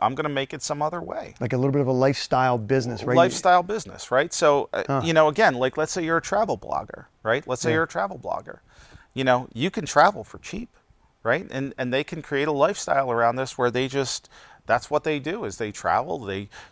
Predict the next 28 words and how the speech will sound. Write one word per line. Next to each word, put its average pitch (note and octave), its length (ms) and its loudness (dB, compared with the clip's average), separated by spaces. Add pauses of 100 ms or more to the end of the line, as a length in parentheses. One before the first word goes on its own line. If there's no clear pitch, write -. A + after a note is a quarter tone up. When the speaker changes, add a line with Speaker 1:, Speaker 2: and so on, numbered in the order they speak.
Speaker 1:
do A2+ 160 -2
blogs A2 440 2
about B2+ 200 2
the C3+ 60 -12
places B2+ 420 -6
that C3 140 -8
they C#3+ 140 -2
travel, C3 320 0
and B2+ 100 -6
they A#2 80 -4
make A2 300 -8
just - 380 -4
enough C#3 260 -4
money. - 200 -10 (380)
Look F3+ 180 -4
at, G#3+ 120 0 (180)
you C#3+ 140 -4
know D#3 100 2
what, D3 260 2
there D3 360 4
are, C#3+ 340 8 (220)
there C3 280 2
are C#3 120 6
YouTube D3 360 -8
channels C3+ 300 0
out B2+ 160 4
there B2+ 140 0
about B2+ 280 4